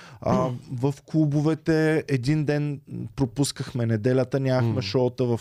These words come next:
Speaker 1: клубовете, нито в София, нито в Пловдив. Ам, и, и, и това чувство за изоставане направо те смачква и те прави
Speaker 2: Мм.
Speaker 1: незначителен и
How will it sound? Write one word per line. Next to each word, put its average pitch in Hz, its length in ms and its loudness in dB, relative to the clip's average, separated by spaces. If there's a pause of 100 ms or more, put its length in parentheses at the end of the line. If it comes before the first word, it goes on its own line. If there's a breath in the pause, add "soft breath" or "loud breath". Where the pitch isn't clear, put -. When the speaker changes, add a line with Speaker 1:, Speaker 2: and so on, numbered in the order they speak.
Speaker 1:
клубовете, 110 640 -4
нито 117 260 -6
в - 60 -16
София, 120 340 -4
нито 120 260 -6
в - 160 -20
Пловдив. 107 360 -2 (680 loud breath)
Ам, 131 520 -2 (340)
и, 151 80 -6
и, 147 500 -2
и 131 60 -2 (600)
това 151 200 0
чувство 190 440 -4
за 175 320 0
изоставане 151 960 -2 (420 loud breath)
направо 160 360 0
те 175 180 -2
смачква 160 600 0
и 170 40 2
те - 140 -2
прави 160 520 0 (280 loud breath)
Speaker 2:
Мм. 147 80 2
Speaker 1:
незначителен 156 880 0
и 151 180 2